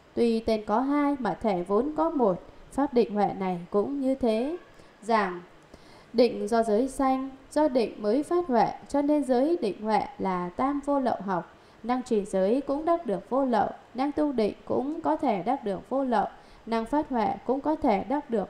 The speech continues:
vô lậu. Cho nên muốn đắc định, trước phải trì giới. Như vậy phải làm sao? Tức chữ ác mạc tác, chúng thiện phục hành. Lục Tổ Đại Sư khai thị nhất thiết chúng sanh,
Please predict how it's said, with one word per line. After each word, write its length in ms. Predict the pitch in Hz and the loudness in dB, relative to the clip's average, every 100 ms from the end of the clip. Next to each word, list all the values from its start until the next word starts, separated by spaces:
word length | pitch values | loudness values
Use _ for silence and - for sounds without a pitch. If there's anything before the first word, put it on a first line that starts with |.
| - | -2
vô 160 | 262 | 0
lậu. 220 | 269 226 196 - - - - - | 2 2 0 -4 -20 -20 -20 0
Cho 160 | 247 | 0
nên 280 | 247 233 240 | 2 0 0
muốn 420 | 220 214 226 302 | 2 4 4 2
đắc 200 | 330 339 | 2 2
định, 180 | 254 202 - - - | 0 0 -4 -20 -12
trước 200 | - 349 349 | -2 -2 2
phải 200 | 208 180 | 0 0
trì 200 | 208 185 | -2 -4
giới. 400 | 190 196 226 339 - - - | 0 0 0 -2 -6 -16 -6
Như 140 | 294 | -2
vậy 200 | 269 254 - | 0 0 -2
phải 140 | 196 185 | -4 -2
làm 200 | 185 180 | -4 -4
sao? 380 | 277 285 294 302 - - - | 0 2 0 -4 -12 -16 -4
Tức 160 | 311 - | -4 -4
chữ 160 | 285 | -4
ác 280 | 285 330 339 | -2 -2 -4
mạc 180 | 202 185 - | -6 -6 -6
tác, 260 | 269 302 339 | -2 -2 -4
chúng 220 | - 247 294 | -6 -6 -2
thiện 200 | 269 - - | -4 -4 -8
phục 200 | 185 - | -8 -6
hành. 300 | 196 190 175 180 - - - - - - - - | -6 -4 -6 -14 -20 -20 -20 -20 -20 -20 -20 -4
Lục 140 | 226 214 | 0 2
Tổ 180 | 226 196 | 4 2
Đại 200 | 202 - | 2 -2
Sư 260 | - 262 240 | 0 0 2
khai 200 | 247 226 | 2 2
thị 240 | 254 208 | 2 0
nhất 200 | 247 320 | 0 0
thiết 180 | 330 349 349 | 2 2 2
chúng 220 | 233 262 | -2 -2
sanh, 360 | - 294 254 | 0 2 2